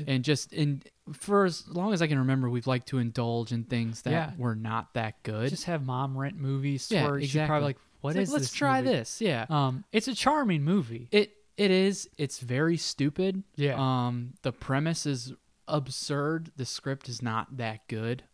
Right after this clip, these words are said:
Speaker 1: Um, but like we said, Matt LeBlanc is, is good for what he is in this. Did the
Speaker 2: Mm-hmm.
Speaker 1: best with what he had.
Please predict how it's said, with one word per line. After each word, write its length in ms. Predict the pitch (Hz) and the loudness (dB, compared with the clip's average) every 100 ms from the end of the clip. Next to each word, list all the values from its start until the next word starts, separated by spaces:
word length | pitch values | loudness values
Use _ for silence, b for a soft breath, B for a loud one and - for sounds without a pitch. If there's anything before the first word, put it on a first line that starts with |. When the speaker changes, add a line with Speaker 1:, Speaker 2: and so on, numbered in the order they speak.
| _ | _
Speaker 1:
Um, 240 | 135 127 139 | -4 -2 0
but 60 | 180 | 0
like 140 | 208 | 0
we 60 | 247 | -2
said, 240 | - - | 0 0
Matt 200 | 135 147 | 2 0
LeBlanc 520 | 160 143 131 131 135 143 | 0 -2 2 2 2 -2
is, 300 | 127 - - b b b | -4 -6 -14 b b b
is 300 | - 139 131 - - 135 _ _ - | 0 0 0 -12 -16 -16 _ _ -2
good 320 | 156 151 143 | 4 4 2
for 320 | - - 151 139 | -4 -8 0 2
what 220 | 131 135 | 2 2
he 140 | 135 | 2
is 240 | 120 131 131 | 2 2 2
in 140 | 135 | 0
this. 300 | 131 160 - | 0 -2 -4
Did 220 | 160 131 | -2 -2
the 60 | 127 | 0
Speaker 2:
Mm-hmm. 40 | |
Speaker 1:
best 220 | 123 120 - | -2 -4 -4
with 80 | 127 | -4
what 120 | 123 | -4
he 60 | |
had. 340 | 113 117 123 | -2 -2 -2